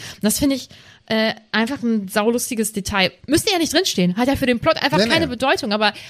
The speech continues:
Speaker 1: trägt halt wieder was zu dieser Hogwarts-Stimmung bei. Finde ich, äh, sehr gut.
Speaker 2: Ja, das stimmt. Das finde ich auch.
Speaker 1: Harry merkt dann ja, Kacke, ist jetzt irgendwie ein bisschen blöd, McGonagall ist nicht da. Wer kann ihm jetzt helfen? Klar, Ron und Hermine.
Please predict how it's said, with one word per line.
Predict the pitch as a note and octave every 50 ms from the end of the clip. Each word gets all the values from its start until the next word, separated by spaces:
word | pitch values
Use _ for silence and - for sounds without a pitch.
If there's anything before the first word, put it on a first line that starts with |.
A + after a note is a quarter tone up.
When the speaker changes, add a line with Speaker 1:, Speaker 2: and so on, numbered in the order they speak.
| - _ -
Speaker 1:
trägt | - - B3+ C#4 - D#4+
halt | D4 A#3+
wieder | B3+ C4 C4 B3
was | B3 C4 - -
zu | - A#3+
dieser | A#3+ A3+ A#3 A3 A3 G#3+ A3 -
Hogwarts-Stimmung | C#4 - - G#3+ E3+ - - - - F3+ E3 E3 D3 D#3+
bei. | D#3 D3 D3+ C#3+ D3 E3 F3+ - _ - - -
Finde | - - G#3 G3+
ich, | F#3+ - - -
äh, | - G3+ G3 F#3+ F#3+ F#3+
sehr | F#3 G3 B3+ C4+
gut. | A3 A3+ G3+ F3+ - - _ -
Speaker 2:
Ja, | F#3 G#3
das | A3 G3+ -
stimmt. | - - - G2 F2 F2 - - _ _ _ -
Das | - B2+
finde | - - D#3+ C#3+ C3
ich | - -
auch. | F#2 F2+ E2+ E2+ E2+ - - - A#3+
Speaker 1:
Harry | C4+ C4+ E4+ F4+
merkt | D4+ C#4+ E4 E4+ F4+
dann | F4 E4+
ja, | E4 D#4+ D#4+ F4 F4+ - - - - - _ _ - -
Kacke, | C4+ C4+ - F4+ F#4 A4+ C5+ A#4+ - - _ _ _ _ _ _ - -
ist | - C4 -
jetzt | E4+ C#4+ C#4+ -
irgendwie | - D4 D4+ D#4+ - D4+ D4 D4 D4+ D#4 C#4+ - -
ein | C4 C4
bisschen | C4 C#4 B3+ A3+
blöd, | G#3 A3+ C4+ F4 G#4+ G#4 - -
McGonagall | C4+ G#3+ - B3+ C4+ D4 D4 C#4+ C4+
ist | B3 - B3
nicht | G#3+ - -
da. | A#3 A3+ B3+ C#4+ F4+ G4 - _ _ _ - - -
Wer | A#3+ B3
kann | - D#4 C#4+
ihm | C4 B3+
jetzt | C#4 E4 - -
helfen? | E4+ E4 E4+ E4 E4 D#4
Klar, | - F#3 F3+ F#3 G3 F#3
Ron | G3 F#3+
und | F#3+ F3+
Hermine. | F#3+ E3+ E3 D#3+ D#3+ D#3